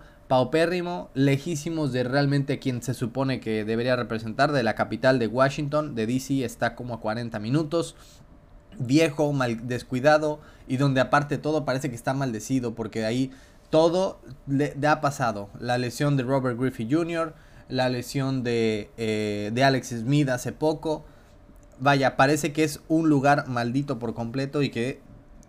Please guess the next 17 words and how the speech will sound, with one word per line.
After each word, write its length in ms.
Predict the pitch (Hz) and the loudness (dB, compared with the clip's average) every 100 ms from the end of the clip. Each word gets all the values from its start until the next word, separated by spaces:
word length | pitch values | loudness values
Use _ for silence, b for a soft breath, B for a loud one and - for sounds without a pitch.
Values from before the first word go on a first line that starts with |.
| - | -8
eh, 340 | 120 117 113 127 | -2 -2 -2 2
él 380 | 131 135 127 - - | 4 4 0 -8 -6
también 500 | - 117 123 135 123 - | 0 0 2 0 0 -2
era 240 | 131 127 | 0 0
su 220 | - 139 | 2 2
responsabilidad 640 | 135 - 120 110 110 123 - | 2 -2 -8 -6 0 0 0
y 80 | 123 | -2
le 220 | 110 107 | 0 0
valía 380 | 110 110 127 - | 0 0 0 0
absolutamente 880 | 127 113 131 123 120 117 117 113 95 B B B | -2 -2 -4 -4 -4 -6 -6 -8 -10 B B B
a 120 | 120 | -6
Dan 200 | 117 127 | -4 -4
Snyder. 460 | - 110 95 92 - - | -6 -6 -6 -6 -6 0
Además 360 | 139 160 202 | 2 6 6
de 100 | 175 | 6
todo, 300 | 156 190 202 | 6 6 6
ya 300 | 156 147 147 | 4 4 4